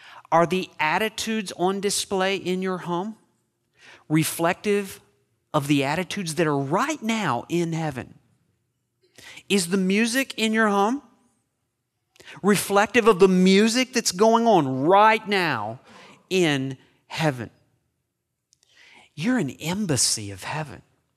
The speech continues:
placed in a hostile territory, and that's one of the reasons that we've invited you. What, would you like to open your doors to some of the, the natives down here and give them a taste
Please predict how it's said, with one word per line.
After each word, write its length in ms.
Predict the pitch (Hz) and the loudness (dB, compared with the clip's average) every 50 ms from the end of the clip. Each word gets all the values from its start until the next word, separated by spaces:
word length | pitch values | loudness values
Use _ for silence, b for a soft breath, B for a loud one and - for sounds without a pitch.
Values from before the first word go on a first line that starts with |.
| _ _ _ _ _ _ _ _ _ _ _ _ _ _ _ _ B B B B B B B B B B B B B _ | _ _ _ _ _ _ _ _ _ _ _ _ _ _ _ _ B B B B B B B B B B B B B _
placed 480 | - - 170 165 170 208 226 - - | -8 -2 0 2 2 2 0 -2 -4
in 80 | 254 240 | -4 -6
a 60 | 226 | -6
hostile 460 | 180 - 170 156 165 - - 220 220 | -6 -6 -8 -8 -8 -8 -8 -10 -10
territory, 640 | - - 156 127 123 113 - - 104 95 95 - 170 - _ _ _ _ _ _ _ _ B B B B B B B B | -6 -6 -4 -4 -4 -6 -8 -10 -12 -12 -14 -14 -18 -20 _ _ _ _ _ _ _ _ B B B B B B B B
and 140 | 185 190 202 | -2 -2 0
that's 220 | 214 202 - - | -2 -4 -6 -6
one 160 | 196 208 208 | -6 -6 -6
of 60 | 208 185 | -4 -4
the 80 | 185 | -4
reasons 420 | 170 175 196 214 214 226 196 165 147 | -4 -4 -4 -4 -4 -4 -4 -4 -4
that 120 | 151 - | -6 -6
we've 220 | 147 160 175 160 | -4 -4 -4 -4
invited 540 | 165 165 160 139 131 131 190 233 240 156 135 | -4 -4 -4 -4 -4 -4 -4 -6 -6 -6 -6
you. 120 | 131 139 139 | -6 -6 -6
What, 280 | - 170 185 - - | -4 -4 -4 -4 -4
would 160 | 143 147 160 | -4 -4 -4
you 60 | 220 254 | -4 -4
like 200 | 262 254 - - | -6 -6 -6 -8
to 80 | 135 - | -8 -6
open 400 | - 131 151 175 - 214 202 196 | -4 -4 -4 -4 -6 -8 -8 -6
your 140 | 180 175 147 | -6 -6 -8
doors 540 | 131 127 127 127 113 120 139 175 202 202 - | -8 -8 -8 -6 -6 -6 -8 -8 -10 -12 -12
to 120 | - - 135 | -12 -10 -8
some 320 | - - - 147 147 156 | -8 -6 -6 -8 -8 -8
of 160 | 156 151 143 | -10 -10 -10
the, 160 | 131 123 120 b b b b b b b b b b b _ _ _ _ _ _ _ _ _ _ _ _ _ _ _ _ _ _ | -10 -10 -10 b b b b b b b b b b b _ _ _ _ _ _ _ _ _ _ _ _ _ _ _ _ _ _
the 100 | 135 135 | -2 -2
natives 880 | 131 131 131 127 113 120 131 180 196 208 208 202 196 - - - - - _ _ _ _ _ _ _ _ - | 0 0 0 0 -2 -2 -2 -2 -4 -6 -6 -8 -10 -10 -10 -10 -12 -14 _ _ _ _ _ _ _ _ -8
down 240 | 147 147 151 147 139 | -6 -6 -4 -4 -4
here 260 | 143 147 185 240 254 _ _ _ _ _ B B B B B B B B - | -4 -6 -6 -10 -12 _ _ _ _ _ B B B B B B B B -6
and 200 | 151 165 160 143 | -4 -4 -2 0
give 220 | 165 196 170 165 | 0 -2 0 0
them 160 | 180 180 170 | -2 -2 -2
a 80 | 147 127 | -2 -4
taste 800 | - - - - - 131 139 180 226 240 - - - - - | -6 -8 -10 -8 -6 -4 -4 -4 -4 -6 -6 -8 -8 -10 -16